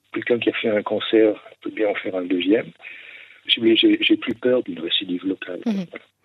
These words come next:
Speaker 2: Jean-Pierre, vous êtes président de l'Association française de l'air et vous vouliez nous dire quelques mots sur nos actions, notamment en ce qui concerne le dépistage précoce du cancer du poumon.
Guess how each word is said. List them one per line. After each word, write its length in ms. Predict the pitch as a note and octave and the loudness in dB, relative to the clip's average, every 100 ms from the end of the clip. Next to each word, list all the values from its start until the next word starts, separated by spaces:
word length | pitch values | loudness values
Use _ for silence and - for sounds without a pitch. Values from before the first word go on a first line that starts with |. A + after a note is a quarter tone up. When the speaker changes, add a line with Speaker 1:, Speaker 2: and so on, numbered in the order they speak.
| - | -2
Speaker 2:
Jean-Pierre, 360 | G#3 G#3 A#3+ | 0 2 2
vous 180 | A3 G3+ | 2 2
êtes 140 | F#3+ - | 2 4
président 480 | A#3 G#3 G#3+ G3+ | 2 4 4 4
de 80 | G3+ | 4
l'Association 600 | F#3 F3 F#3+ - F#3 G3 | 2 2 -2 0 0 0
française 460 | F#3 G3 F#3 F#3 F3+ | -2 -2 0 0 4
de 100 | G3+ | 6
l'air 300 | G3+ A3+ C4 B3 - | 8 6 6 2 2
et 160 | G3+ | 2
vous 120 | F#3+ | 2
vouliez 240 | G3 G#3 A3+ | 0 2 4
nous 100 | G#3+ | 4
dire 200 | G3 F#3+ | 2 2
quelques 280 | A3+ G#3+ A3 | 0 2 4
mots 220 | G#3+ A3 | 4 4
sur 180 | - G3 | 2 0
nos 240 | F3+ F3 | 2 2
actions, 400 | F#3 - A3 A#3 | 2 0 2 4
notamment 420 | G#3 - F#3+ G3+ | 4 4 4 4
en 40 | G3+ | 0
ce 80 | |
qui 120 | - F#3+ | -4 -2
concerne 680 | F#3+ - G3+ G#3+ G#3+ - | -2 2 2 4 2 -2
le 220 | F3 F3 | -2 0
dépistage 520 | F3 F#3+ - - G3+ - | 2 0 0 0 0 2
précoce 520 | A3+ G#3+ G3+ - - | 0 2 0 -2 -6
du 140 | F3 | -6
cancer 340 | F3+ F3 F#3 F3 | -4 -4 -4 -4
du 120 | F3 | -8
poumon. 280 | - F3+ | -6 -6